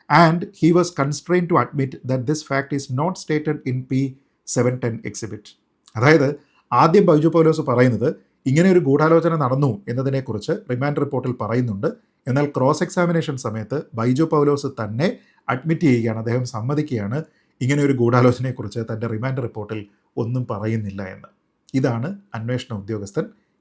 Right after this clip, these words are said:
ഇതാണ് കേരള പോലീസ്, ഇതാണ് പ്രോസിക്യൂഷൻ, ഇതാണ് അന്വേഷണം. ഇനി ഇതിൽ തന്നെ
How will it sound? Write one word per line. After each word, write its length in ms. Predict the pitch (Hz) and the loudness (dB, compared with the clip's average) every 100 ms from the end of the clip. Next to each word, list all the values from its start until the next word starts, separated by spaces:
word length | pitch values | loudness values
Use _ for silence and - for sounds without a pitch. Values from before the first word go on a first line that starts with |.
| 135 | -4
ഇതാണ് 260 | 127 120 123 - | -2 -2 -4 -10
കേരള 220 | 107 107 123 120 | -8 -4 -4 -4
പോലീസ്, 300 | 110 107 98 - _ _ 117 | -4 -6 -6 -14 _ _ -6
ഇതാണ് 220 | 117 117 113 | -4 -6 -6
പ്രോസിക്യൂഷൻ, 580 | 110 113 127 110 - 208 - _ _ 117 | -6 -8 -8 -10 -8 -10 -12 _ _ -10
ഇതാണ് 200 | 101 113 113 | -8 -6 -6
അന്വേഷണം. 380 | 92 92 - _ _ _ _ _ _ _ _ _ _ _ _ _ _ _ _ _ 147 | -8 -12 -18 _ _ _ _ _ _ _ _ _ _ _ _ _ _ _ _ _ 2
ഇനി 160 | 151 151 127 | 4 2 2
ഇതിൽ 140 | 135 143 | 2 4
തന്നെ 200 | 147 139 | 4 2